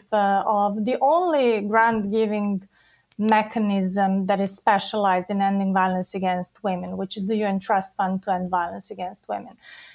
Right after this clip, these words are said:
The fund is managed by the agency,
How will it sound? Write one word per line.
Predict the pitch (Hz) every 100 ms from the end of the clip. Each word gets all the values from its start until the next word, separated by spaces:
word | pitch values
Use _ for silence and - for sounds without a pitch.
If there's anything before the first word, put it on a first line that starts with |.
| _ -
The | 233
fund | 262 254 254 247
is | 240 208
managed | 226 226 226 202 190
by | 202 202 208 208 208
the | 202 226 226
agency, | 214 202 233 277 262 - 381